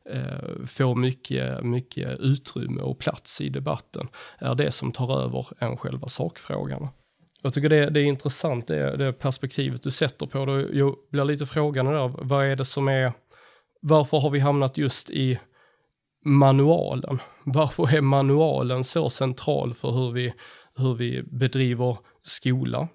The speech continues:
och för hur vi bedriver psykiatri? Vad är det just i manualen som har blivit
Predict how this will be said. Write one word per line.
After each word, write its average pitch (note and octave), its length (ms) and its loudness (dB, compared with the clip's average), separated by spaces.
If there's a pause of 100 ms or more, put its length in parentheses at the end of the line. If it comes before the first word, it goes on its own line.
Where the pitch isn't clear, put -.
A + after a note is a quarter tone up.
(880)
och C3+ 160 0
för C3+ 120 2
hur B2 100 4
vi B2 140 0
bedriver B2 460 -2
psykiatri? B2+ 840 -4
Vad C#3 200 2
är C#3 120 2
det C3+ 80 0
just C#3+ 340 0
i C3+ 40 0
manualen C3+ 720 0
som C3+ 200 -4
har C3+ 260 -2
blivit D3+ 560 -4